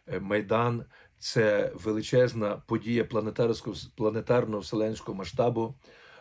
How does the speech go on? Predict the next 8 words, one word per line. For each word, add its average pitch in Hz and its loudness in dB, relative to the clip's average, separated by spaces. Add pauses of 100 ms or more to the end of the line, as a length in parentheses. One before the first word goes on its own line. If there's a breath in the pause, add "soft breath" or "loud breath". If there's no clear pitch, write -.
в - -14
якому 120 2 (280)
людство 117 2
вперше 113 4
явило 113 2
висоту 127 2
своєї 107 0
боголюдськості. 101 -6